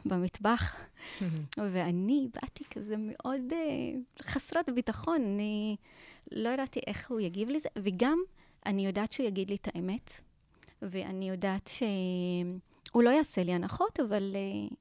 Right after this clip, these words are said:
Speaker 1: בגלל זה אני
Speaker 2: כן.
Speaker 1: מאוד אוהבת להתייעץ איתו. ואז הוא הסתכל, ראה את הסרטון, הוא אמר לי, אמ,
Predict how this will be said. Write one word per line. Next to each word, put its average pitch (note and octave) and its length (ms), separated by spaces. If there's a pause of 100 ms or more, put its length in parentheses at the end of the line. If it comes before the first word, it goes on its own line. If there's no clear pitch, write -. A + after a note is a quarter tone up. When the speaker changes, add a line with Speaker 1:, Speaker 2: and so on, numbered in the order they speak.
Speaker 1:
בגלל G#3+ 260
זה G#3 200
אני F3 460 (120)
Speaker 2:
כן. E3 300
Speaker 1:
מאוד F#3 300
אוהבת F#3 280
להתייעץ F#3 460
איתו. C4+ 180 (920)
ואז A3+ 280
הוא C4 60
הסתכל, G3+ 680 (400)
ראה F#3 220
את - 140
הסרטון, A3 500
הוא G#3+ 60
אמר F#3 160
לי, G#3+ 220 (1600)
אמ, F3+ 420